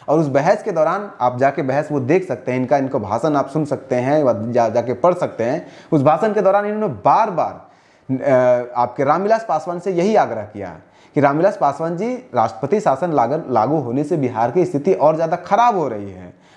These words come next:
आपको जिसके साथ भी जाना है, आपको एनडीए के साथ रहना है, आप एनडीए के साथ रहिए, आपको लालू जी के साथ जाना है, आप लालू जी के साथ जाइए, लेकिन वहां पे सरकार बनाइए, चुनी हुई लोगों की सरकार, एक अस्थिर-, अस्थिरता दीजिए वहां पे। लेकिन रामविलास पासवान जी ने किसी का बात नहीं माना था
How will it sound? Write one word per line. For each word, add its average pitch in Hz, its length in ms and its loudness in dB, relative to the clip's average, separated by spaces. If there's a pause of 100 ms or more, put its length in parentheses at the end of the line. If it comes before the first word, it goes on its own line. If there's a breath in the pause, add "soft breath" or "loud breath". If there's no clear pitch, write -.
आपको 147 340 0
जिसके 170 460 0
साथ 233 200 2
भी 156 160 -2
जाना 110 260 0
है, 95 200 -10
आपको 131 380 0
एनडीए 143 400 2
के 185 100 0
साथ 180 220 0
रहना 180 240 0
है, 180 60 2
आप 160 160 0
एनडीए 123 240 0
के 135 120 -2
साथ 135 220 -2
रहिए, 135 260 2
आपको 131 480 2 (240 loud breath)
लालू 160 280 4
जी 208 80 2
के 190 120 2
साथ 190 220 2
जाना 185 220 2
है, 180 140 -2
आप 135 200 0
लालू 120 200 0
जी 139 120 0
के 139 100 0
साथ 131 160 2
जाइए, 139 280 0
लेकिन 170 260 0
वहां 185 240 2
पे 285 280 0 (260 loud breath)
सरकार 196 400 4
बनाइए, 196 400 -4
चुनी 220 360 -2
हुई 202 200 0
लोगों 185 320 2
की 202 120 -2
सरकार, 185 360 0
एक 165 200 -8
अस्थिर-, 214 440 -2 (140)
अस्थिरता 220 480 2
दीजिए 113 300 -4
वहां 98 260 -8
पे। 90 200 -10 (400 loud breath)
लेकिन 185 260 4
रामविलास 143 400 2
पासवान 131 300 -2
जी 139 80 -2
ने 185 120 -2
किसी 117 260 -6
का 117 120 4
बात 117 240 2
नहीं 131 140 0
माना 135 240 0
था 202 360 -4